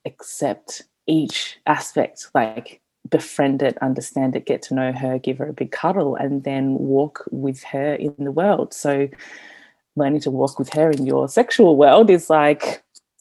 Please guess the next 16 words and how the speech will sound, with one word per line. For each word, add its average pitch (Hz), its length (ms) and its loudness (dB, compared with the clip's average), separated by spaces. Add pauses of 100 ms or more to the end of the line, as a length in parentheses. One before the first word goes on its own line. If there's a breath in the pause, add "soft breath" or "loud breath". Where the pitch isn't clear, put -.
(160)
the 170 100 8
next - 720 2 (840)
invitation. 190 720 4 (280 loud breath)
So 233 120 6
yeah, 208 320 8
I 185 80 2
see 190 220 4
lots 180 300 4
of 165 100 -2
the 170 60 0
head 220 320 4
chatter, 180 480 2
people 170 540 4
having 156 360 2
a 147 60 2
mismatch 156 580 -2